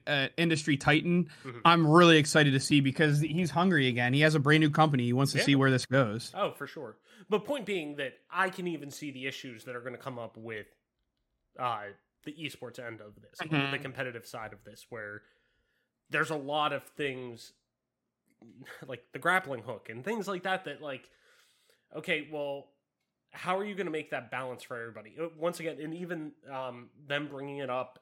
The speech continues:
Speaker 2: in the multiplayer showcase that they had, like, the thing that people love about Halo is even starts. That's been one of the biggest things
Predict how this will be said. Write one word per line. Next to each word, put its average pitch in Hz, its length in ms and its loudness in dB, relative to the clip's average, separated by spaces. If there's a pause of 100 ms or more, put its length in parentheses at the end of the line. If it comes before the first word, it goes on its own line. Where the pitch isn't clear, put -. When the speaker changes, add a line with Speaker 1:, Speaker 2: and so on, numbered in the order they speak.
(120)
Speaker 2:
in 135 460 -10 (440)
the 135 100 -8
multiplayer 135 680 -6
showcase 143 460 -8
that 127 140 -10
they 123 180 -12
had, 135 320 -8
like, 110 220 -10 (560)
the 147 80 -10
thing 262 220 -6
that 269 140 -4
people 170 320 -10
love 127 320 -6
about 135 320 -6
Halo 113 420 -12
is 123 260 -18
even 120 300 -16
starts. - 480 -16 (120)
That's 147 220 -4
been 170 260 -4
one 180 140 -2
of 208 80 -2
the 226 80 -2
biggest 180 300 -4
things 147 300 -8